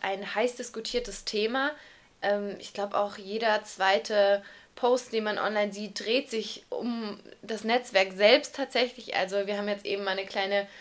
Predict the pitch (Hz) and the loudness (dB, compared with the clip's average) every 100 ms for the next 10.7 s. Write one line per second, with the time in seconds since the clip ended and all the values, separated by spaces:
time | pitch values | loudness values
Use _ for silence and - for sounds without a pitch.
0 | - - - 208 202 202 202 196 185 208 | -20 -14 -2 0 0 -2 -6 -8 -8 -8
1 | 196 262 262 240 247 262 247 226 226 208 | -2 2 2 2 -2 0 0 0 0 4
2 | 208 214 220 208 - 196 202 208 202 - | 6 4 0 -2 -4 -6 -4 2 2 2
3 | 208 214 202 - 190 185 - 185 185 - | -2 -4 -4 -4 -4 -4 0 0 2 0
4 | 202 - - - 214 202 - - - - | 0 -2 -2 0 2 2 -4 -16 -20 -4
5 | 208 202 190 220 208 202 196 202 202 202 | -4 -4 -4 4 4 4 2 2 6 6
6 | 202 208 196 208 202 202 196 220 202 190 | 6 4 -2 -2 -2 -4 -4 2 2 2
7 | 190 - 196 196 220 196 190 190 - - | -4 -2 0 0 -2 -4 -4 -2 -2 -2
8 | 214 208 202 202 196 196 196 - - - | -2 0 0 2 4 6 4 -6 -20 -20
9 | - _ - 190 190 - 202 208 - 247 | -20 _ 2 2 0 0 0 0 -2 -2
10 | 233 - 240 240 220 226 240 | -2 -2 -2 -2 -2 -4 -8